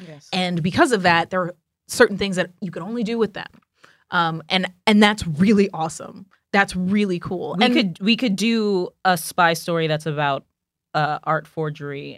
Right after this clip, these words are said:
Speaker 3: and involves that, but it is a different story than if that is an art forgery story involving Bond.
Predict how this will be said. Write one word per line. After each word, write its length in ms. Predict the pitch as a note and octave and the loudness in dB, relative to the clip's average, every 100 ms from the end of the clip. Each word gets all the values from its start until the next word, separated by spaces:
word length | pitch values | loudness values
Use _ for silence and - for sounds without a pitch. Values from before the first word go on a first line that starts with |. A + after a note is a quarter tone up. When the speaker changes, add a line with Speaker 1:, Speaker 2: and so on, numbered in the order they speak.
| - | -10
Speaker 3:
and 140 | D3 | -8
involves 420 | C#3+ C#3+ C#3 D3+ | -6 -6 -8 -8
that, 280 | C3+ C#3 C3+ _ _ _ | -8 -8 -10 _ _ _
but 100 | D#3 | -6
it 80 | D3+ | -4
is 140 | D#3 | -4
a 60 | D3+ | -4
different 420 | - D#3 D#3 D3 | -6 -6 -6 -8
story 680 | - - C#3+ C#3 C#3 - E3+ | -10 -8 -6 -6 -8 -12 -14
than 300 | E3+ D3+ C#3 - | -6 -4 -4 -4
if 380 | C#3+ C#3+ _ _ | -8 -8 _ _
that 180 | D3+ C#3+ | -4 -4
is 140 | C#3+ | -4
an 140 | D3 B2 | -8 -8
art 200 | D3 C#3+ | -8 -8
forgery 400 | - C#3+ C#3+ C#3+ | -10 -12 -12 -16
story 420 | - C#3+ C3+ C#3 | -16 -16 -16 -14
involving 480 | C#3 C3+ C3+ C3+ C3+ | -12 -10 -12 -10 -12
Bond. 480 | C3 C3 C3+ A#2 | -12 -14 -14 -16